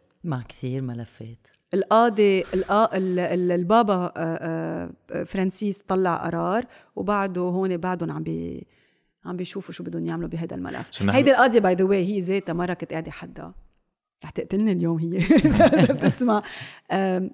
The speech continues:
Speaker 2: بدق تليفونها عن جد، أنا كنت حدها. "ألو." "نعم." آه، "إيه، نعم، معاليك."
Speaker 1: مم.
Speaker 2: آه، قالت له هيك، "نعم." آم،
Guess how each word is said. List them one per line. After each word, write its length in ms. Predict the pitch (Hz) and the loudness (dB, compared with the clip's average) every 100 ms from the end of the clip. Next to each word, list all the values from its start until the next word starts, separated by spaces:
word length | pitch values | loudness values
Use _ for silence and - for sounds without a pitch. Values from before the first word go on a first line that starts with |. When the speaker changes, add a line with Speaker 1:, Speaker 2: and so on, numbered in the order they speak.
| - | -4
Speaker 2:
بدق 220 | 196 175 | 0 0
تليفونها 500 | - 175 165 165 165 | 2 0 0 -2 -2
عن 120 | 160 | -2
جد، 200 | 160 156 | -4 -4
أنا 160 | 175 165 | -4 -6
كنت 200 | 160 - | -10 -12
حدها. 380 | - - - 170 _ _ _ _ _ - - 214 | -14 -12 -14 -16 _ _ _ _ _ -20 0 4
"ألو." 260 | 233 208 - _ - - _ _ _ _ _ | 6 6 2 _ -20 -20 _ _ _ _ _
"نعم." 440 | 208 226 233 208 185 _ _ _ _ _ _ | 0 2 4 2 -2 _ _ _ _ _ _
آه، 380 | - 190 185 185 | -2 0 2 2
"إيه، 180 | - 240 | 4 6
نعم، 280 | 240 247 226 | 8 8 6
معاليك." 680 | 185 185 185 185 - - _ - | 4 4 4 2 -4 -16 _ -10
Speaker 1:
مم. 480 | 240 - - 180 233 - _ _ | -10 -10 -12 -12 -12 -18 _ _
Speaker 2:
آه، 720 | - 220 214 208 208 202 202 - _ _ - | 0 2 4 4 4 4 0 -4 _ _ -6
قالت 260 | 185 185 180 | -6 -4 -4
له 80 | |
هيك، 140 | 160 - _ - | -6 -6 _ -2
"نعم." 400 | 190 196 208 277 453 494 440 _ _ _ _ _ _ _ _ _ 196 | 4 6 8 8 6 2 -4 _ _ _ _ _ _ _ _ _ 0
آم، 560 | 190 190 185 185 180 | 2 2 2 0 -4